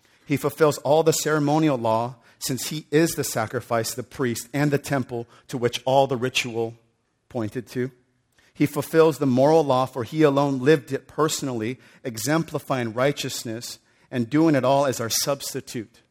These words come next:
satisfying it for us. He even fulfills all the history of the Bible. He is the true prophet, the priest, the king, to which all prophets, priests, and kings point to.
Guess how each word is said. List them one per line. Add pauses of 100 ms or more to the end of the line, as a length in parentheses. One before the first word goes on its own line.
(480)
satisfying
it
for
us. (320)
He
even
fulfills
all
the
history
of
the
Bible. (580)
He
is
the
true
prophet, (280)
the
priest, (280)
the
king, (1800)
to
which
all
prophets,
priests,
and
kings
point
to.